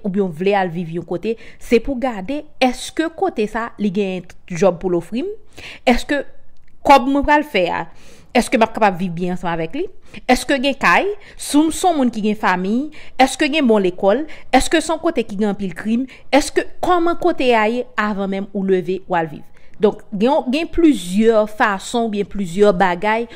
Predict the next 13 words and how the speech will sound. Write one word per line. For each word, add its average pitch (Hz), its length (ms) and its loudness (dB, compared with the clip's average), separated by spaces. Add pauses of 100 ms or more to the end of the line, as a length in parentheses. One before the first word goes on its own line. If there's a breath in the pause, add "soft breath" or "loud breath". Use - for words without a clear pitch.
(280 loud breath)
ou 254 220 2
t-, - 340 -8 (160)
gade 208 500 6 (100)
avan 190 420 0
deside 190 480 -2 (100)
al 175 200 -2
viv 165 200 -6
yon 165 120 -6
kote. - 280 -8
Se 208 180 0
nan 254 140 0
kontèks 247 400 -4
sa, 240 140 0